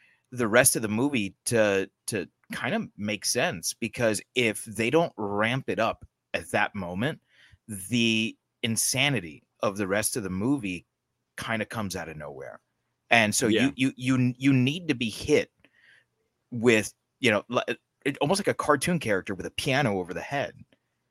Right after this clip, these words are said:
Speaker 1: to have the rest of this movie kind of be like, "Oh, okay, no, I, I, I get where this is going." And I'm, you're so engrossed in the story the first time that you watch it that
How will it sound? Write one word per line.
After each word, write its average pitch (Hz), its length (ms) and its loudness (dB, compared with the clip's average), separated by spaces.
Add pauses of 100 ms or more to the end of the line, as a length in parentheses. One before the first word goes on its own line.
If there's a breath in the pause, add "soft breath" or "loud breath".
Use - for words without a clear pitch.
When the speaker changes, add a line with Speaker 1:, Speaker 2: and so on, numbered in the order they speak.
(260)
Speaker 1:
to 113 100 6
have 113 540 6 (320 soft breath)
the 117 180 4
rest 117 320 4
of 123 80 0
this 113 180 -2
movie 117 260 2
kind 117 220 -2
of 104 80 -4
be 117 100 2
like, 104 220 0 (240 loud breath)
"Oh, 113 120 10
okay, 113 180 4
no, 110 160 4
I, 98 240 4
I, 113 160 2 (580)
I 113 60 2
get 120 180 0
where 120 100 -2
this 104 180 0
is 92 100 -8
going." 80 340 -6 (680)
And 120 440 6 (1120)
I'm, 127 140 4 (320)
you're 127 200 -2
so 175 240 2
engrossed 123 520 2 (100)
in 143 220 4
the 127 100 2
story 92 500 0 (500)
the 113 100 -4
first 113 320 -2
time 120 240 0
that - 120 -4
you 107 120 -6
watch 85 340 -6
it 156 160 -2 (460)
that 113 440 6